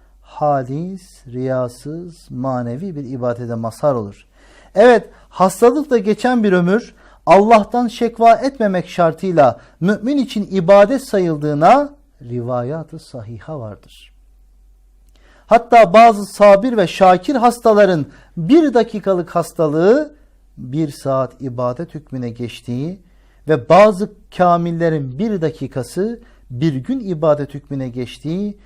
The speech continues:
rivayat-ı sahiha ve keşfiyat-ı sadıka ile sabittir. Senin bir dakika ömrünü bin dakika hükmüne getirip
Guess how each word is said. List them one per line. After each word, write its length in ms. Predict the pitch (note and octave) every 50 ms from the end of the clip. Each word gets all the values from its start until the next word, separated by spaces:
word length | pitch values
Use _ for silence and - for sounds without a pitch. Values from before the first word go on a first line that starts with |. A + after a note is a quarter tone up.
| _ _ _ _ -
rivayat-ı 720 | A#2+ D3 D3 C3+ D3 D3 C#3 C3+ D3+ F3+ F3+ D3 - C#3+
sahiha 840 | B2+ - - C#3 B2 A2 - B2 A2 - - D3 D#3 F3+ G3 G3+ G3+ _ _ _ _ _ -
ve 160 | C#3 C3 A#2+
keşfiyat-ı 640 | - - C#3 B2 - - - D3+ D#3+ D#3+ D#3+ C#3 A#2
sadıka 520 | - - C3 B2+ B2 B2 C3 - - F3+
ile 440 | E3 C#3+ B2 B2+ D3+ E3 F3+ G3 - - _ _ _
sabittir. 920 | - - - - C#3 B2+ B2 A#2+ B2 - - - A#2+ A#2 - - - _ _ _ _ _ _ _ _ _ _ _
Senin 640 | - - - A#3 A#3+ C4 D4+ D#4+ D#4 C#4 A3+ F#3+ G3
bir 220 | D#4+ F4+ E4 C4
dakika 480 | B3+ B3 A#3+ A#3+ B3+ G#3 - A#3 A3 E3+
ömrünü 680 | G3+ G3 F#3+ F#3 F#3 F#3 F3+ G3 A#3 C#4+ D#4+ D#4+ D4+ - _ _ _ _ _ -
bin 560 | C#3+ C3 C3 C#3+ G#3 C4 D4+ C#4 A#3+ G#3+ F#3+
dakika 440 | G3 F#3 F#3+ - G3 F#3 - F#3+ E3+
hükmüne 420 | F3 E3+ - - F3+ F3 F3 E3+
getirip 520 | D#3+ E3 D3+ - F3 E3 D#3+ D3+ D3 -